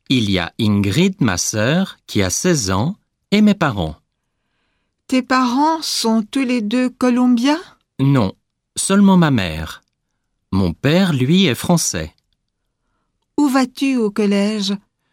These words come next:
Speaker 1: Je vais au collège français, donc, euh, presque tous mes cours sont en français. Mais on utilise l'espagnol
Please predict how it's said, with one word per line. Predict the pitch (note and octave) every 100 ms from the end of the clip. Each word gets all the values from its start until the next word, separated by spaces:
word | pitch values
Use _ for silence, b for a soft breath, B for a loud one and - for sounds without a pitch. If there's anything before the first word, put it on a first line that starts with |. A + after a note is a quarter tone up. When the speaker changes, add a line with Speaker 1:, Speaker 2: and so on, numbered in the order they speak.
| _ _ _ _ _ _
Speaker 1:
Je | B2 B2
vais | D3 F3+
au | F#3+
collège | - E3 E3 D3+
français, | - D3 B2+ - G#2+ F#2+ G2 _ _ _ _ _ -
donc, | G2 B2 A#2 A2+ - -
euh, | F#2
presque | F2 - C#3 C3 - A2+ -
tous | - A#3+
mes | G#3+ F#3
cours | F3+ E3+
sont | - D3 C3
en | B2+
français. | - A#2 G2+ - D#2+ E2+ _ _ _ _ _ _ _ _ _ -
Mais | G#2+ G2+
on | A#2+ B2+
utilise | D3+ - C3 B2 B2+
l'espagnol | D#3 - D3 C#3+ D3+ F3 G3 G#3